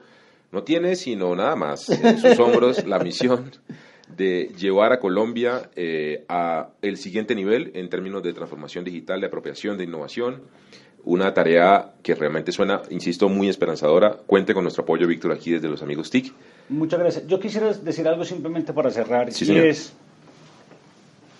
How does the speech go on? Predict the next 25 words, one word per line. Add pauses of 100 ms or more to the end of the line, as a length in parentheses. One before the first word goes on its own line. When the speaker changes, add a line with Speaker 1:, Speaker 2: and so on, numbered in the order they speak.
Speaker 2:
cuando
piensen
en
transformación
digital, (320)
siempre
piensen
en
la
cuarta
revolución
industrial, (480)
y
piensen (220)
que
si
nosotros
seguimos
con
las
tasas
de
crecimiento
que
tenemos,